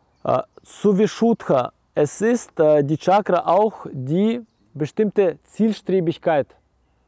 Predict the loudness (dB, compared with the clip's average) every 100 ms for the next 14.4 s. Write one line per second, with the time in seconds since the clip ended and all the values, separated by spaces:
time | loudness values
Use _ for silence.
0 | _ -6 -2 2 0 0 -4 -2 0 0
1 | 0 -2 0 0 -2 -2 -2 0 0 0
2 | -2 -12 -4 -2 -2 -2 -2 0 -2 -2
3 | -4 -4 _ _ _ _ _ -2 0 0
4 | -2 -4 _ _ -2 -2 -2 -4 -2 -2
5 | -2 -4 -2 -2 0 0 0 0 0 0
6 | -2 -2 0 2 0 -2 -2 -2 0 -2
7 | 0 0 0 -8 _ _ _ _ _ _
8 | -10 0 2 4 0 0 -4 -10 -10 -4
9 | -2 -2 -2 -4 -4 -2 -2 0 -2 -2
10 | -4 -4 0 2 2 0 -2 -2 -4 _
11 | _ _ _ _ -4 2 4 4 4 2
12 | 2 2 0 -4 -6 _ _ _ -4 -4
13 | -4 0 0 2 0 2 0 0 -2 0
14 | -2 0 -4 -6